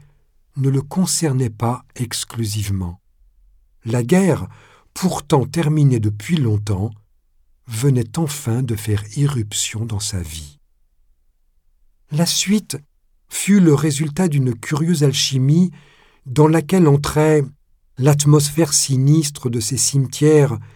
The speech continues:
qui renvoyait Merlin au désastre de son existence, le caractère vexatoire du blocus administratif qu'on lui opposait et son habituelle rigidité. Un fonctionnaire de sa probité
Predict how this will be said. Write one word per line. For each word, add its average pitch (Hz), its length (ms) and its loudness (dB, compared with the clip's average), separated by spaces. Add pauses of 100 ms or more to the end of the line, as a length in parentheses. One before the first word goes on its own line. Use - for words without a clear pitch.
(360)
qui 123 160 -6
renvoyait 143 520 4
Merlin 135 520 2
au 117 180 2
désastre 117 680 -2
de 110 80 -6
son 113 240 -4
existence, 117 880 -2 (680)
le 147 140 2
caractère 170 580 0
vexatoire 156 840 0
du 107 120 -6
blocus 120 440 -4
administratif 117 960 -4 (320)
qu'on 117 140 -4
lui 110 200 -4
opposait 127 580 0 (680)
et 127 340 2 (240)
son 127 280 -2
habituelle 135 640 0
rigidité. 104 720 -4 (560)
Un 117 140 -2
fonctionnaire 139 840 2
de 107 80 -6
sa 117 180 -4
probité 123 680 -4